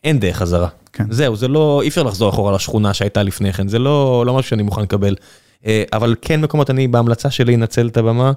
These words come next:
Speaker 1: אז זה משהו שכן, אה, לזמן יש חשיבות עליו. אני עכשיו בדיוק מסיים, אה, את הספר החדש של, אה, בן ברננקי, מי שהיה, אה, שהוביל את הפד האמריקאי, ואדם, אה,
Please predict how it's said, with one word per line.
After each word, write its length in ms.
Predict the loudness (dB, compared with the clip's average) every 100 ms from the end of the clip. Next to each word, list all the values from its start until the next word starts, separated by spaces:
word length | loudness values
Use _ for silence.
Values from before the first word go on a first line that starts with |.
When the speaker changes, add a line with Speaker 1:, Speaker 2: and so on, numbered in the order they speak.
| -4 -20 -16 -4
Speaker 1:
אז 80 |
זה 60 | 0
משהו 200 | 0 -2
שכן, 380 | -6 -4 0 0 0 0
אה, 200 | 0 0 -4 _ _ _
לזמן 480 | -2 -2 0 2 2
יש 140 | 0
חשיבות 420 | -2 -2 0 0 0
עליו. 240 | 0 0
אני 260 | 0 0 -2
עכשיו 200 | -4 -2
בדיוק 200 | -2 -2
מסיים, 440 | -4 0 0 2
אה, 200 | 2 2 0 _ _ _ -10
את 100 | -4
הספר 400 | -2 -2 -2 -2
החדש 380 | -2 0 -2 0
של, 180 | 0 0
אה, 60 | 2
בן 200 | 0 2
ברננקי, 520 | 0 0 0 -2 -6 _ _ _ -16
מי 60 |
שהיה, 480 | -6 -2 2 2 2 2
אה, 200 | 2 2 0
שהוביל 280 | 0 0 0
את 80 | -4
הפד 280 | -2 0
האמריקאי, 540 | 0 -2 -2 -2 0 -2 -6 _ _ _ -10
ואדם, 400 | -6 -2 0 2
אה, 320 | 2 2